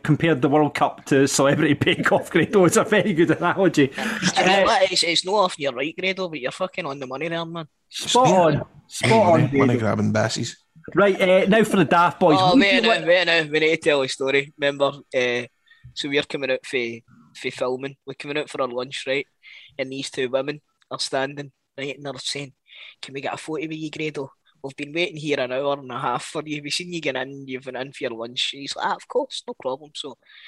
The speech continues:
Speaker 2: I'm like, "Ah, Toll, you jump in as well." So we've got these photos with these women, right? So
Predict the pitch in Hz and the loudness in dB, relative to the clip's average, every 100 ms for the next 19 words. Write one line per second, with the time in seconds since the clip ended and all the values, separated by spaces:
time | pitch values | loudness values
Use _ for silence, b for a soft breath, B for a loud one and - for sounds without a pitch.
0 | B B - 143 143 139 - 175 160 175 | B B -16 -10 -6 -6 -6 -6 -4 -4
1 | 170 151 143 131 117 117 123 - 131 - | -6 -6 -8 -10 -10 -10 -8 -10 -12 -10
2 | 135 160 - 131 127 127 123 120 117 117 | -8 -8 -8 -8 -8 -8 -12 -12 -12 -12
3 | 117 135 135 139 - - 123 | -12 -14 -12 -12 -10 -10 -12